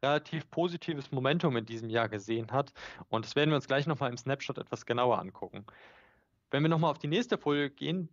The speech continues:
sieht man das Ganze ein bisschen genauer im Vergleich zu, ähm, Netflix, Disney Plus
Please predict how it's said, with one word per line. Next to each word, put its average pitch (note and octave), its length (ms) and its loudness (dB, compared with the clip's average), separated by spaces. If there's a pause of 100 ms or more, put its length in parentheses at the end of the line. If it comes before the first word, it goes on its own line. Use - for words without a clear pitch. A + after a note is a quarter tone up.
(180)
sieht D#3+ 140 -6
man E3 100 4
das C#3+ 100 0
Ganze D#3+ 240 0
ein D#3 60 -2
bisschen D3+ 260 -4
genauer C#3 360 2
im C3+ 100 -4
Vergleich C3 520 0
zu, B2+ 420 -4
ähm, B2 400 0
Netflix, C#3+ 580 -2
Disney C3+ 360 -4
Plus - 600 -2